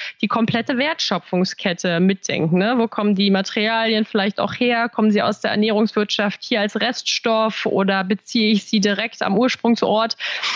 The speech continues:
Heißt, ähm, Design muss natürlich die Wertschöpfungskette ganzheitlich auch mitdenken, wenn es den Anspruch erhebt, nachhaltig zu sein. Deswegen würde ich mich ganz gern mit Ihnen noch mal auf den Weg entlang der Wertschöpfungskette begeben.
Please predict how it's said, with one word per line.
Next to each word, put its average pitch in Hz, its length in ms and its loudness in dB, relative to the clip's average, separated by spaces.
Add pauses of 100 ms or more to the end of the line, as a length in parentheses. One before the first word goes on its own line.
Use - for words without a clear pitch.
(280)
Heißt, 254 540 -2
ähm, 220 560 2
Design 214 400 0
muss 247 240 0
natürlich 233 640 0
die 208 240 2
Wertschöpfungskette 208 1400 -2
ganzheitlich 202 680 -2
auch 180 120 -2
mitdenken, 233 640 2
wenn 208 240 2
es - 160 -4
den 190 160 -2
Anspruch 214 400 -4
erhebt, 202 340 0
nachhaltig 202 880 -2
zu - 160 -4
sein. 190 520 0 (440)
Deswegen 220 360 0
würde 285 220 2
ich - 140 -2
mich 285 240 0
ganz 226 240 -4
gern 240 180 0
mit 226 140 0
Ihnen 240 160 2
noch 233 180 -2
mal 220 260 2
auf 208 160 -2
den 202 380 2
Weg 226 240 0
entlang 190 380 0
der 196 120 0
Wertschöpfungskette 196 1300 -2
begeben. 170 1040 0